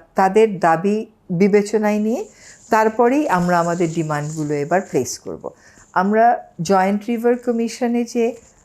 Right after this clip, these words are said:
আহ, আমলারা আছেন,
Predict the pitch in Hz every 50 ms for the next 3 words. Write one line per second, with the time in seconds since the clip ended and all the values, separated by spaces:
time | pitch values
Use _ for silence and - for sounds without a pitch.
0 | _ _ _ _ - - 135 135 135 131 127 127 - - _ _ _ _ _ _
1 | _ _ _ _ _ - 190 202 196 202 208 208 220 220 220 226 220 220 214 214
2 | - - - 233 220 214 220